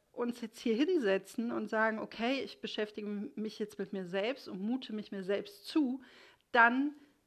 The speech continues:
ist das ein super Top-Zustand und dann geht's mir total blendend. Wir dürfen es als einen Prozess sehen. Wir dürfen es als Übungseinheiten für unser Leben sehen, dass wir auch nicht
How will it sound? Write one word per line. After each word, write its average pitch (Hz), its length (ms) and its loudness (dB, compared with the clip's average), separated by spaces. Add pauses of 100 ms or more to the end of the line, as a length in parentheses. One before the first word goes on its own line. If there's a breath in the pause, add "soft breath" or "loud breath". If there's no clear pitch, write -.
(100)
ist 233 200 -4
das 202 160 -2
ein 208 120 -2
super 208 340 -2
Top-Zustand 208 840 -2
und 208 160 -2
dann 214 180 2
geht's 254 280 -4
mir 202 120 -4
total 190 440 -6
blendend. 226 800 -6 (720 soft breath)
Wir 226 100 0
dürfen 311 340 2
es 285 180 -2
als 220 260 -4
einen 220 180 -4
Prozess - 800 -6
sehen. 180 760 -6 (480)
Wir 208 100 -8
dürfen 220 240 0
es 220 160 -6
als - 340 -4 (500 soft breath)
Übungseinheiten 214 1500 0
für - 280 -4
unser 190 360 -2
Leben 185 400 -2
sehen, 175 400 -8
dass - 240 -18
wir 208 240 -2 (1900 loud breath)
auch 233 400 2
nicht - 680 -2